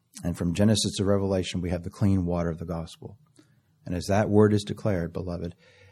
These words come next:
he blesses it in power and calls out and saves his people, those he saved before the foundation of the world.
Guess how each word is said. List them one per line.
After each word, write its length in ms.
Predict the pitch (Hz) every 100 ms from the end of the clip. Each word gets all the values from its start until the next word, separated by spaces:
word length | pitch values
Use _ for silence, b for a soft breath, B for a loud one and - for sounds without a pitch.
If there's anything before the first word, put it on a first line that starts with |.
| b
he 100 | -
blesses 460 | 82 101 107 101 90
it 100 | 90
in 120 | 92
power 340 | - 101 87 78
and 180 | 85
calls 320 | - 92 92 90
out 140 | 87
and 120 | 92
saves 280 | - 95 90
his 100 | 87
people, 380 | - 113 - - _ _ _ _ _ _ _ _ _ -
those 320 | - 87 92 - b b b b b
he 180 | - 92
saved 280 | - 95 90
before 240 | 87 95
the 80 | 87
foundation 500 | 95 90 92 87 87
of 60 | 87
the 60 |
world. 360 | 92 107 -